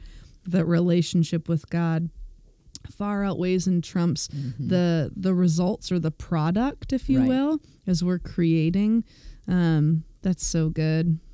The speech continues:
Speaker 1: That's
Speaker 2: It,
Speaker 1: so
Speaker 2: it's
Speaker 1: good.
Speaker 2: a very personal thing between, between each one of us and him, whether anybody else likes it or not.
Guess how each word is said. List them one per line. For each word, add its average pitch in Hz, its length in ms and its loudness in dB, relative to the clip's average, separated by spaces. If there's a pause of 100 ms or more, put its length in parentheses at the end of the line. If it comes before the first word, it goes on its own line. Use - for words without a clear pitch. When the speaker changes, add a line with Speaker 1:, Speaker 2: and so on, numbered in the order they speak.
(240)
Speaker 1:
That's 208 260 -8
Speaker 2:
It, - 40 -10
Speaker 1:
so 185 120 -8
Speaker 2:
it's 175 300 -4
Speaker 1:
good. 120 100 -2
Speaker 2:
a 107 40 -4
very 131 280 -4
personal 123 580 -6
thing 110 200 -6
between, 110 580 -6 (560)
between 123 380 -8
each 113 220 -8
one 113 160 -4
of 101 100 -6
us 104 180 -8
and 117 160 -6
him, 113 300 -6
whether 120 240 -6
anybody 127 340 -8
else 107 220 -10
likes 110 220 -10
it 113 120 -8
or 60 60 -14
not. 104 480 -14